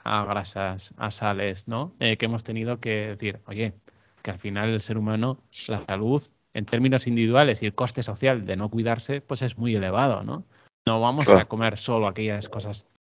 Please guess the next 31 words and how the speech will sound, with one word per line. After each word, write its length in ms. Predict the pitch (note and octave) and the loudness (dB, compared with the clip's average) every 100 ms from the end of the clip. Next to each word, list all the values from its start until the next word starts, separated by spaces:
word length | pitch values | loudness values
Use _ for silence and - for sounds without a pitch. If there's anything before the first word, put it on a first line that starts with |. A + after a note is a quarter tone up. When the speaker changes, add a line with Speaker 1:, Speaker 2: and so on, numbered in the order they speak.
| - | -6
Speaker 1:
satisfactorias, 960 | A#2 G#2+ - G2+ - A#2+ A2 G#2 G2 A2+ - | -6 -4 -6 -8 0 2 4 2 0 -10 -2
instantáneas, 920 | C3+ - G#2 G2 A2+ A2+ G2 G#2+ - | -2 -2 -4 0 2 2 0 -6 -8
¿no? 260 | B2+ F#3+ _ _ | -8 -10 _ _
Entonces, 220 | - B2+ - | -2 -2 4
eso 480 | C#3+ - - - - - - | 4 4 -4 -4 -8 -10 -8
habrá 260 | - A2 A2+ | -2 0 2
que 120 | B2 | 0
trasladarlo 840 | A2+ A#2 A#2+ A#2 C3 C#3 A#2+ F#2 - _ _ _ _ - | 0 -2 4 8 8 6 0 -2 -8 _ _ _ _ -2
a 140 | G2 | 0
esa, 380 | F#2 - A2 G#2 | 0 0 0 -2
a 120 | A2 G#2+ | -2 -2
esa 160 | A#2 | 0
humanización 600 | B2 A#2 A2+ A2+ A#2 C3 | 0 0 0 -2 0 0
de 80 | B2 | 0
la 100 | A#2+ | -2
mascota 640 | A#2+ A2+ D3 C#3+ C3+ E3+ A3+ _ _ _ _ _ | -4 -4 2 2 2 0 -4 _ _ _ _ _
y 140 | D3 B2+ | 4 6
a 100 | A2 | 8
la, 280 | G#2 - - | 6 2 -4
y 140 | C3 A2+ | 2 2
a 80 | |
la, 440 | G#2+ G#2+ G2+ G2+ - | 4 2 2 0 -4
y 140 | B2 | -8
siguiendo 400 | A2 A2 A#2 B2 | -6 -2 0 2
ese 160 | A#2+ B2+ | 2 2
recorrido, 720 | B2 A#2+ B2 C#3 C#3+ F#3 - _ - | 0 0 2 2 2 0 -8 _ -8
oye, 380 | A2+ C3 A#2+ - - _ _ _ - | 2 4 4 0 -20 _ _ _ 0
que 80 | A#2 | 0
lo 140 | F#2+ | 0
que 60 | F#2 | 0
hagamos 560 | G#2 C3+ C3 D3 - | 4 4 4 0 -6